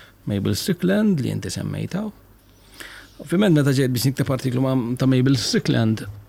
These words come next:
nitilqu minn hemm biex in-, missemmi jifhmu daqsxejn x'ġara, kien daqsxejn diffiċli fis-sens. Għal jiena normalment nagħmel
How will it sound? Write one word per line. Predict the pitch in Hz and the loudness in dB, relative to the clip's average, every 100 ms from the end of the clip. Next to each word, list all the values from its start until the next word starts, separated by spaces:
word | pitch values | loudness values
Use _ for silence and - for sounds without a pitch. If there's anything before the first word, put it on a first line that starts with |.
| - | -10
nitilqu | 127 120 117 120 | -6 -2 0 4
minn | 123 180 | 4 4
hemm | 165 123 123 | 4 2 0
biex | - | 0
in-, | 127 113 - - - | 2 2 0 -8 -4
missemmi | 147 - 131 120 113 107 | -2 0 2 2 2 -2
jifhmu | 120 - 120 | -4 0 0
daqsxejn | 107 107 110 98 | 0 -2 -2 0
x'ġara, | 98 170 151 104 - - - - - | 2 2 2 0 -6 -14 -20 -12 -2
kien | 170 | 2
daqsxejn | 151 123 165 143 | 2 2 2 4
diffiċli | 139 - 151 - 98 | 2 2 0 0 -2
fis-sens. | 147 - 107 104 - - - - - - | -2 -2 -4 -6 -8 -16 -20 -18 -14 -2
Għal | 151 | 2
jiena | 175 147 | 4 4
normalment | 135 131 143 180 131 | 4 4 4 4 4
nagħmel | 131 131 120 | 4 2 0